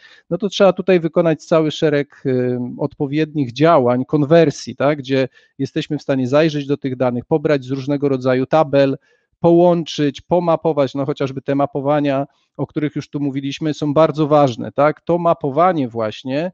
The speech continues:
jest jakby solą wokół całego tego raportowania J P K K R P D. Tutaj o S T K R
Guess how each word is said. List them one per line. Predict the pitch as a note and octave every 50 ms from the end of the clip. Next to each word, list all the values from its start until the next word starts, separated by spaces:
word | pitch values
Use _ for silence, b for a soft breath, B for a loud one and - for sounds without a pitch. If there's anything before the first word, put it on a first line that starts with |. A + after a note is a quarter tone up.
| b b b b b b
jest | D#3 F3 E3+ -
jakby | E3 D3+ C#3+ C#3+ D#3
solą | C#3+ - F#3+ G3 F#3 F3+ E3+ D#3 D3
wokół | D#3 F3 F3 F3 - E3 D#3 D#3 D3+ D3
całego | - - D#3 D#3+ F#3 F#3 E3+ D#3+
tego | - D#3+ C#3+ D3+
raportowania | D3 C#3+ - - D3 C#3 - C#3+ C3 D3+ D#3 D#3+ D#3+ D3+
J | C#3 C#3 C#3 - -
P | - C#3 -
K | - D3 C#3 C#3
K | - - C3+ C3
R | C3+ C3+ C#3 C3+ C3+ -
P | - C3
D. | B2+ B2+ A#2 G#2+ G#2 _ b b b b b b _ _ -
Tutaj | A3+ A3 - G3 F#3+ F3+ E3+ E3+
o | - F3+ F3 E3+ E3 -
S | F3 F3 - -
T | - G3+ F3+
K | - G3+ F#3
R | F3+ F3+ F3 F3+ F3 D#3+ D#3 D3+ -